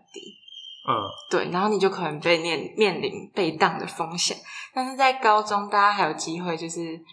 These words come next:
Speaker 1: 哦，可能重补修啊、补考啊。
Speaker 2: 嗯。
Speaker 1: 但是大学就是老师也是没有在管你，就是他就是不会给你留情面。
Speaker 2: 嗯。
Speaker 1: 老师也会说：“你们不要到最后，然后又写 email 或者是来找我，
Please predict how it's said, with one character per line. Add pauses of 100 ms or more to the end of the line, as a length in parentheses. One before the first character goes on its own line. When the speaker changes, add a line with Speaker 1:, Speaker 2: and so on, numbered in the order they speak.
(320)
Speaker 1:
哦，
可
能
重
补
修
啊、
补
考
啊。
Speaker 2:
嗯。 (240)
Speaker 1:
但
是
大
学
就
是 (100)
老
师
也
是 (220)
没
有
在
管
你，
就
是
他
就
是
不
会
给
你
留
情
面。 (280)
Speaker 2:
嗯。
Speaker 1:
老
师
也
会
说 (360)
：“你
们
不
要
到
最
后，
然
后
又
写
email
或
者
是
来
找
我，